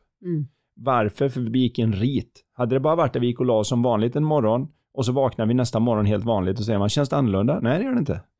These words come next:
Speaker 2: Men riten i sig. Så i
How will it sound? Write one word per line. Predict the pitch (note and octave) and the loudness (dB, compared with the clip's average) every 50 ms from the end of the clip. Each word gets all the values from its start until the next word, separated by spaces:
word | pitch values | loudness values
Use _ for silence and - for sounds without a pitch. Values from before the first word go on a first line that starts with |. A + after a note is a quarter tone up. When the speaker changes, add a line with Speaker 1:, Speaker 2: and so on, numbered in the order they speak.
| _ _ _ _ _ _ | _ _ _ _ _ _
Speaker 2:
Men | - B2+ C3 B2+ | -4 -2 0 0
riten | B2 C3+ C#3 D3 B2+ G#2+ G2+ G#2+ - - D3+ | 0 0 0 0 0 0 0 -2 -2 0 0
i | D#3 | 0
sig. | C#3 - C#3+ D3 F3+ - - - - _ _ _ _ _ _ _ _ _ - | 0 0 0 0 0 -2 -4 -8 -12 _ _ _ _ _ _ _ _ _ -4
Så | - C3 B2+ B2 | -2 0 0 0
i | - - C3 C3 B2+ B2+ - | -2 -2 0 0 0 0 -2